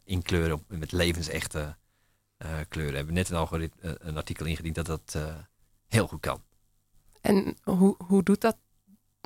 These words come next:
Speaker 2: Hoe werkt dat?
Speaker 1: Dat algoritme, eh, nou, dat leert van, eh, voorbeelden. Dat is weer de, de basisstap. En, eh, de stap voorwaarts die we in dit algoritme gedaan hebben, is dat we de, eh, de, de taak, het inkleuren van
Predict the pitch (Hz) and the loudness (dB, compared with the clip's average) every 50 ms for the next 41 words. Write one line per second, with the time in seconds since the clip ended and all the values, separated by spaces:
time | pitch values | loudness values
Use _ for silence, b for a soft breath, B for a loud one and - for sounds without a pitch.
0 | - - 175 180 170 180 185 196 190 - 277 330 - - - _ _ _ _ _ | -2 2 4 6 6 6 4 4 4 4 4 4 4 2 -14 _ _ _ _ _
1 | _ _ _ _ _ - - _ - _ _ _ _ _ - _ _ _ _ _ | _ _ _ _ _ -20 -20 _ -20 _ _ _ _ _ -20 _ _ _ _ _
2 | _ - 104 98 95 110 98 90 101 101 104 98 - 101 95 90 90 - - 92 | _ 0 0 4 4 4 4 6 6 4 4 6 6 6 6 6 2 0 -4 -2
3 | 95 87 80 82 76 - - 98 92 82 76 78 87 95 101 101 101 - - - | 0 0 2 0 -2 0 0 0 0 2 0 0 2 4 4 4 4 4 2 0
4 | 85 85 82 80 78 73 71 69 76 - 98 101 113 120 113 113 123 139 165 185 | 0 2 2 2 0 0 0 -2 -2 0 0 2 4 6 6 4 6 4 2 -2
5 | - - - - - - - - - _ _ _ _ - _ _ _ - 95 90 | -2 -12 -20 -20 -20 -20 -20 -20 -20 _ _ _ _ -20 _ _ _ -14 -12 -8
6 | 87 80 73 80 76 78 - - 80 78 82 90 101 110 113 110 - - 101 110 | -8 -6 -6 -6 -8 -8 -8 -8 -4 0 2 2 4 2 2 0 2 2 2 2
7 | - - - 85 87 85 78 - - - 85 80 82 80 78 80 - 82 - - | 0 -2 0 2 2 2 2 -2 -4 -4 -2 0 0 0 -2 -4 0 0 -2 2
8 | - 107 87 - - - - 120 127 139 135 123 120 117 - - - 107 101 98 | 4 2 2 2 -4 0 4 4 6 6 6 6 6 4 4 4 4 4 4 6
9 | 78 90 92 90 92 104 104 - - - - - 101 90 90 95 85 - 92 90 | 6 4 4 4 4 2 0 0 -4 -16 -6 -2 0 2 2 2 0 0 -4 -8
10 | - - - 87 92 98 95 92 90 90 - 76 87 92 85 - 82 80 78 87 | -6 -4 0 2 2 2 2 2 2 2 0 -2 0 -2 -2 -2 -2 -6 -6 -8
11 | - - _ _ _ - - _ - - _ - 85 82 85 82 80 85 82 - | -12 -18 _ _ _ -20 -20 _ -20 -10 _ -2 0 0 0 -2 -4 -6 -8 -10
12 | - - - - - - 95 - - - 98 95 90 - - - - _ _ _ | -16 -20 -20 -18 -8 -8 -8 -2 2 2 4 4 2 0 -4 -16 -16 _ _ _
13 | - - - - - 131 147 147 - 139 135 127 123 113 110 110 104 101 98 92 | -12 -10 -8 0 4 4 4 6 6 6 8 8 6 4 4 4 4 4 2 0